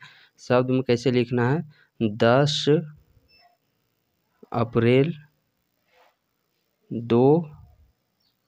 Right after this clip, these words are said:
हज़ार, दस अप्रैल दो हज़ार, इस प्रकार यहाँ पे आप लोग को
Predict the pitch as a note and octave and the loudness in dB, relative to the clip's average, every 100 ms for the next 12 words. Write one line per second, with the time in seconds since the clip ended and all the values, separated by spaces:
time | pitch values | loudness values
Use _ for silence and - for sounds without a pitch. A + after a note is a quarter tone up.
0 | _ _ _ - G#2 G2+ G2 B2+ A2+ A#2 | _ _ _ -2 0 2 0 -4 -2 0
1 | A#2 A#2+ B2 A#2 A#2 A#2+ B2 A#2 - A2+ | 0 -2 0 0 0 2 0 0 -4 -2
2 | A#2+ A#2 A2 A2+ B2 A#2+ A2+ A2+ A#2 C3+ | 2 2 2 2 2 0 0 -2 0 0